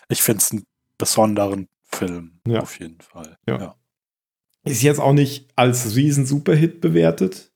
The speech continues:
Speaker 2: auch wenn man so auf, auf Rotten Tomatoes oder so guckt.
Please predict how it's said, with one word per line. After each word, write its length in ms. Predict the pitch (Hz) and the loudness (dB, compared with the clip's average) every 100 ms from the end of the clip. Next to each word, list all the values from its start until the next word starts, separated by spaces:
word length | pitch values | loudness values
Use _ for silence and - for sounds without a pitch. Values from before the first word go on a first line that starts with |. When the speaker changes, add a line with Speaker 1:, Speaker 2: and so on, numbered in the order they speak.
| _ _ | _ _
Speaker 2:
auch 220 | 127 127 - | -2 -2 0
wenn 160 | 123 | 2
man 160 | 127 123 | 2 2
so 100 | 123 | 2
auf, 380 | 120 123 113 - | 2 2 -2 -6
auf 340 | 120 - - - | -8 -8 -10 -2
Rotten 240 | 110 123 | 0 0
Tomatoes 520 | 120 113 110 175 156 | 2 2 2 2 0
oder 180 | 160 151 | 2 0
so 160 | 147 - | 0 0
guckt. 360 | - 170 - | 0 -2 -4